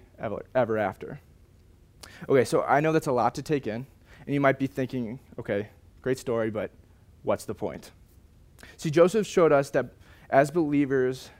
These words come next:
God is with us, but doesn't mean that everything will go smoothly for us. Case in point, Joseph was trying to respect what God had said about marriage, and he still got punished for it.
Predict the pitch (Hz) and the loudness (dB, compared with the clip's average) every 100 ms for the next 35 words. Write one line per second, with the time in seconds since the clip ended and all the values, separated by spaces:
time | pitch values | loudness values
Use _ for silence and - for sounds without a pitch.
0 | - - - 127 135 - 117 127 120 117 | -20 -6 4 6 6 2 -2 -2 -4 -4
1 | 113 - - - - - - - - - | -4 -8 -10 -16 -20 -20 -20 -20 -20 -20
2 | - - - - 143 233 180 - 147 151 | -20 -20 -20 -4 2 4 2 0 -2 0
3 | 139 - 123 127 139 151 143 117 117 110 | -2 0 0 0 -2 -4 -4 -4 -4 -6
4 | - 104 104 - - - - - - - | -8 -10 -10 -12 -16 -16 -20 -20 -20 -20
5 | - - - - _ - - - _ - | -20 -20 -20 -20 _ -20 -20 -20 _ -20
6 | - - - 185 180 165 - 185 143 - | -20 -20 6 8 8 6 0 0 2 4
7 | 156 170 151 - 156 147 147 135 113 - | 4 4 -2 -2 0 0 0 -4 -4 -4
8 | - 147 - 135 131 131 131 127 117 - | 0 0 0 -4 0 0 0 0 -2 -4
9 | - - - - 160 139 123 - 127 147 | -14 -20 -18 2 4 8 6 4 4 4
10 | 117 113 110 - - - - - 127 120 | 4 2 0 -10 -20 -20 -20 -10 -8 -8
11 | - 151 143 82 - 143 - - 76 90 | -2 0 0 -2 -4 -8 -8 -14 -12 -12
12 | - | -14